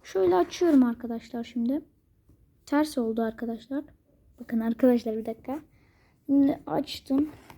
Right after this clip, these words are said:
Bir dakika, düzelteyim. Arkadaşlar, şimdi ara ekranımız böyle. Ben tabletin kurulumunu yaptım. Tableti kurulumu, dur, kapanmış. Tabletin kurulumu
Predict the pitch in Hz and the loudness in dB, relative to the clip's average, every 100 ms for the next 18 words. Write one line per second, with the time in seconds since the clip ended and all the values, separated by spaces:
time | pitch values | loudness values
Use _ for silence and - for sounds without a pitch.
0 | - - 240 226 226 220 226 240 254 - | -12 -2 0 2 2 0 -2 0 -2 -4
1 | 247 226 262 - - - - _ _ _ | -2 -2 -4 -6 -10 -14 -20 _ _ _
2 | - - - _ _ _ _ - - - | -8 -8 -10 _ _ _ _ -12 -12 -12
3 | - - - - 339 330 320 240 - - | -18 -20 0 4 6 6 6 4 0 -8
4 | - 659 679 587 453 427 302 294 359 359 | -8 -2 2 4 4 4 2 2 0 -4
5 | 359 349 269 254 302 - _ _ 339 370 | -2 2 2 2 -2 -10 _ _ -4 -2
6 | 359 320 330 349 339 - 339 349 359 330 | -2 -2 -4 -6 -8 -2 0 2 2 0
7 | 339 - 254 254 330 294 285 - 330 339 | -2 -2 -2 0 2 4 2 0 -2 -2
8 | - - - - 320 330 320 349 427 - | -10 -20 -20 -4 2 2 4 2 -2 -12
9 | _ _ _ _ _ _ _ _ _ _ | _ _ _ _ _ _ _ _ _ _
10 | _ _ _ _ - 247 254 247 254 247 | _ _ _ _ -2 -2 0 -4 2 4
11 | 247 285 - - _ _ _ _ - 427 | 4 2 -6 -20 _ _ _ _ -2 2
12 | 392 370 359 339 381 370 359 | 4 4 2 -2 0 0 0